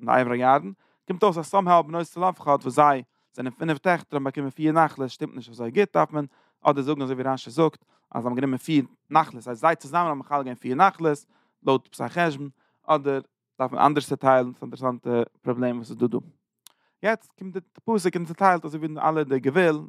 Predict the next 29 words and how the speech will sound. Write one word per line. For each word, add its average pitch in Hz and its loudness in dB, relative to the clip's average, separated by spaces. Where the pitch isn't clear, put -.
די 143 -14
גרעניץ 147 -2
פון 123 -6
שבט 123 0
מנשה, 113 -2
אז 165 -2
לאמיר 135 -2
געדענקען, 135 -2
אפרaims 135 4
איז 113 -10
געווען, 123 -4
מי 113 -4
צופן 127 0
לי 117 -2
היט, 139 -4
נישט 160 -4
ממש 135 -2
un-, - -8
אינצווישן 123 -4
געווען 123 2
עפעס, 165 -2
מיר 120 -8
האבן 120 -6
נישט 120 -16
גערעדט 131 0
וועגן 151 -6
דעם 160 -2
נאך 160 2
נישט, 180 -14